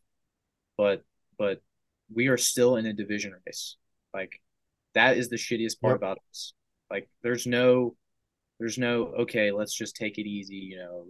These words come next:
Speaker 1: get a draft pick or what." Like, no, you have to buy. And that's the, that's the shittiest part about this. Like, it feels like you're just, I don't know, because we're frauds, obviously,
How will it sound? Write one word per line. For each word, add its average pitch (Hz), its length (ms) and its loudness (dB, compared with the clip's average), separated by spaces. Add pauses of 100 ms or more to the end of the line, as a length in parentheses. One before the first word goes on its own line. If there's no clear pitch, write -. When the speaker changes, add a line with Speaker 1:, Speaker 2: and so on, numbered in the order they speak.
Speaker 1:
get 98 100 -6
a 101 80 0 (480)
draft 98 380 -6
pick 95 340 -6
or 95 100 -8
what." 98 300 -4
Like, 107 300 -2
no, 123 240 4
you 110 180 0
have 131 200 2
to 123 100 -6
buy. 104 400 4 (340)
And 107 100 -6
that's 113 200 0
the, 107 160 -8
that's 113 180 -2
the 110 80 -10
shittiest 107 400 -6
part 104 140 0
about 110 260 0
this. - 220 -10
Like, 98 160 -6 (340)
it 104 100 -16
feels 135 200 -2
like 123 160 2
you're 120 100 -2
just, 117 300 -6 (1800)
I 135 100 0
don't 143 140 4
know, 139 240 2 (160)
because 127 280 -4 (560)
we're 143 120 2
frauds, 139 600 8
obviously, 107 600 0